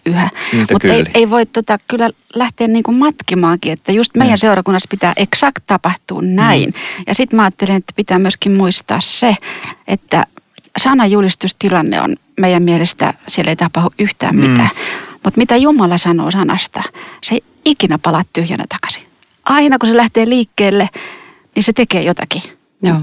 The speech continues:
Speaker 1: Mut me ei välttämättä nähdä.
Speaker 3: Toi on hyvä, mut sit
Speaker 2: Joo.
Speaker 3: toisaalta vaikka ei,
Speaker 2: Ei.
Speaker 3: ei lähdetä matkimaan eikä odoteta sitä ihan samaa, samaa ilmentymää, niin kyllä me kuitenkin nähtäis se, kun, kun Jumalan henki jotenkin vahvistaa sen sanan tunnusteoilla ja ihmeillä.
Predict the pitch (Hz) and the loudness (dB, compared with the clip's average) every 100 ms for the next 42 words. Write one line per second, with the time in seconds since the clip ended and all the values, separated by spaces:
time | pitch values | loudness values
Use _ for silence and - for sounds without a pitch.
0 | 170 196 214 190 185 175 - 190 180 254 | -2 0 2 2 2 -2 -2 -2 -2 0
1 | 302 262 - - - - - 247 240 269 | 2 2 0 -4 -10 -20 -2 2 4 4
2 | 180 147 208 190 262 247 277 294 285 214 | 2 2 0 0 0 2 2 2 0 0
3 | 196 196 - 202 226 202 208 202 220 214 | 0 0 0 2 2 2 2 2 2 2
4 | 226 240 285 - 175 147 143 143 160 170 | 2 2 2 0 -2 0 0 0 0 2
5 | 196 214 180 175 170 175 196 185 185 180 | 2 2 2 -2 -2 0 0 4 4 4
6 | 220 214 160 151 - - - 214 202 170 | 2 4 4 2 0 -6 -2 2 2 2
7 | 175 180 160 151 156 156 156 160 160 - | 2 2 2 0 0 2 2 2 -2 -8
8 | - - _ - 202 196 196 - 247 233 | -20 -20 _ 2 4 4 2 2 2 4
9 | 196 175 175 165 180 180 - 147 - - | 2 0 2 2 2 2 -2 -6 -6 0
10 | 170 151 - _ _ _ - 175 170 160 | 0 0 -8 _ _ _ -20 -2 0 0
11 | - 175 185 185 160 147 160 160 165 170 | 2 4 4 4 2 2 0 0 2 0
12 | 151 151 160 165 147 - - 139 139 139 | 0 -2 0 0 -2 -6 -4 -4 -2 -2
13 | 160 151 143 143 151 147 - 131 135 139 | 0 2 0 0 0 0 -2 -2 0 0
14 | 147 147 143 143 | 0 2 0 0